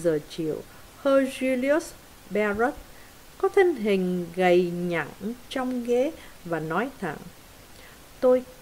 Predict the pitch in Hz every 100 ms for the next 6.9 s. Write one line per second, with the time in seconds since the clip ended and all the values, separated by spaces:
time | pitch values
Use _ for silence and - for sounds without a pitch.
0 | - 175 170 160 160 165 220 247 269 269
1 | 190 277 - 220 202 214 214 208 208 208
2 | - 202 214 285 - 233 226 - - 262
3 | 254 330 330 254 - - - - - -
4 | 294 294 285 - 190 180 175 185 339 311
5 | 202 165 - 165 160 247 247 285 339 330
6 | 185 135 151 180 170 160 - 185 226